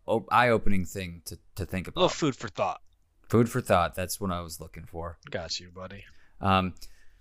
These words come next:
Speaker 1: yeah, he said he, he, he, he went to the game,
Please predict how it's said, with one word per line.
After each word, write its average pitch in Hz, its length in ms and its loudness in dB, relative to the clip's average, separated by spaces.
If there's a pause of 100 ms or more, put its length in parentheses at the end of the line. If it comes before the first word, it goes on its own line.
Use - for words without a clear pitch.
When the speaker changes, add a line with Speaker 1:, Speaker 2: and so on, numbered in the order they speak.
(220)
Speaker 1:
yeah, 143 180 6
he 117 60 4
said 139 180 0
he, 131 240 2
he, 123 220 -2
he, 131 240 0 (100)
he 123 120 -4
went 131 200 4
to - 80 -4
the 139 80 -2
game, 131 440 0